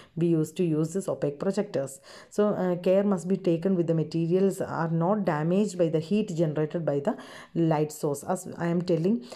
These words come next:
uh, much source of light is used in this because the reflected light through the mirrors or the prisms or through the lenses, reflected light, so much amount of light is coming out,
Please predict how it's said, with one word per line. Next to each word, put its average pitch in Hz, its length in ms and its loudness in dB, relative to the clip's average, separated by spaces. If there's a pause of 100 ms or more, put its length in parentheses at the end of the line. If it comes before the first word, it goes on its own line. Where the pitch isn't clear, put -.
(140)
uh, 160 140 0
much 170 380 0
source 196 380 0
of 180 140 0
light 165 300 2
is 190 160 0
used 156 320 -2
in 156 140 0
this 143 160 -4
because 190 340 -2
the 165 160 0
reflected 202 580 0
light 147 400 0 (320)
through 185 220 4
the 196 140 4
mirrors 165 320 4
or 165 460 4
the 165 160 2
prisms 165 680 0
or 165 320 0
through 160 200 0
the 165 100 2
lenses, 156 560 0 (320)
reflected 185 540 0
light, 160 240 0
so 202 160 -2
much 190 400 -2
amount 226 340 0
of 214 140 -2
light 170 320 0
is 202 100 -4
coming 160 300 -2
out, 135 240 -4